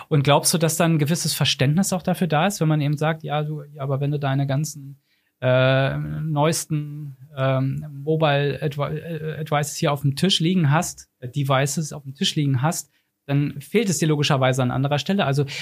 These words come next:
glaubst du, dass da eine gewisse Sensibilität, ähm, dafür herrscht?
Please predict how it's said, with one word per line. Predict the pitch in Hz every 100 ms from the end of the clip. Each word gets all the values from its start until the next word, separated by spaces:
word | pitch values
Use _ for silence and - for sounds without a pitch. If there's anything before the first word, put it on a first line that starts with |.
| - _ -
glaubst | - 147 175 -
du, |
dass | 170 151
da |
eine | 156
gewisse | 143 151 151
Sensibilität, | 139 143 143 139 131 - 147 175 - - _
ähm, | 131 127 131
dafür | 135 131 127
herrscht? | 107 139 240 -